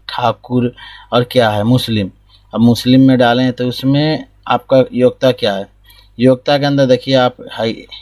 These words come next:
दे सकते हैं, क्या है, इंटर है, ट्वेल्थ, मैट्रिक, जो भी। अब हाईएस्ट यहाँ पर फिलहाल ही इसमें ट्वेल्थ ही खोज रहा है, वो डाल के आप आगे बढ़िए।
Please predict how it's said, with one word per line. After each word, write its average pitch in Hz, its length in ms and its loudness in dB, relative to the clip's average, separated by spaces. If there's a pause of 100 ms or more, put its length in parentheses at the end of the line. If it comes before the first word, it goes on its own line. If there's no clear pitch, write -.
(180)
दे 120 360 2
सकते 113 300 -6
हैं, 120 120 0
क्या 107 220 0
है, 113 120 -2
इंटर 110 240 -4
है, 110 220 0
ट्वेल्थ, 110 420 -2
मैट्रिक, 113 360 0
जो 127 140 4
भी। 123 160 -4 (420)
अब 120 140 2
हाईएस्ट 123 460 -2
यहाँ 123 200 -2
पर 120 240 0
फिलहाल 117 400 -2
ही 120 100 -4
इसमें 117 260 -6
ट्वेल्थ 117 320 0
ही 120 100 -4
खोज 113 180 -6
रहा 113 120 0
है, 110 60 0
वो 123 140 4
डाल 123 220 2
के 120 100 -2
आप 120 160 0 (140)
आगे 110 220 -2
बढ़िए। 107 300 -4